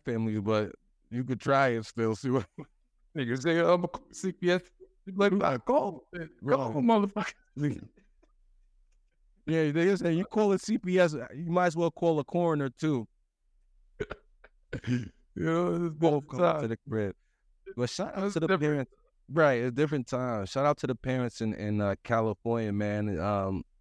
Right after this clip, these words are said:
Speaker 1: if you have children, you should, you should, uh,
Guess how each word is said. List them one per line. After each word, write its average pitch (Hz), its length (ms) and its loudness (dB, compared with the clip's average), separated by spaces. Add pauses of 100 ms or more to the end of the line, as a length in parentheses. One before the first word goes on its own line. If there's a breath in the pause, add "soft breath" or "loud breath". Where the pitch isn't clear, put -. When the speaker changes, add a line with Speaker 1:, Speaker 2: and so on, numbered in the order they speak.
Speaker 1:
if 98 180 -8
you 135 100 2
have 117 200 0
children, 113 500 0
you 113 100 0
should, 110 360 -2 (1800)
you 110 160 0
should, 107 280 0
uh, 98 340 0